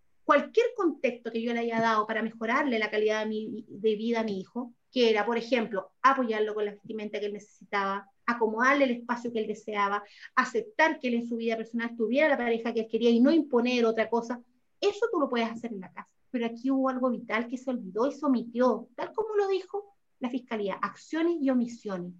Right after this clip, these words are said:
¿Y qué es lo que es omitir? Es mentir. Mentir con respecto a lo que se tenía que haber hecho. Y eso para mí es imperdonable.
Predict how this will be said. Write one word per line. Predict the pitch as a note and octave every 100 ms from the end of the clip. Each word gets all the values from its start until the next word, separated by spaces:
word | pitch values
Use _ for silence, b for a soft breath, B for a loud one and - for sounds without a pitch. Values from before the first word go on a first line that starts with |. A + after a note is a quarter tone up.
| _ -
¿Y |
qué | -
es | G#4+
lo | G#4
que | F4+
es |
omitir? | E4+ E4+ F4+ A4 -
Es | G#4 A4
mentir. | G#4 - D#3 - _ _ _ -
Mentir | A#3 A#3 A#3 D#4+
con | F4
respecto | D#4 C#4 C#4+ C#4+ D#4
a |
lo | C#4+
que | C4
se | -
tenía | A3+ A#3 A3+
que |
haber | G3+ F#3
hecho. | F3 - _
Y | G#3+ E4+
eso | A4 - G3 -
para | A3+ G3+
mí | G#3+ G#3+
es | G#3
imperdonable. | A3 G3+ F3+ E3+ D#3 D#3 D#3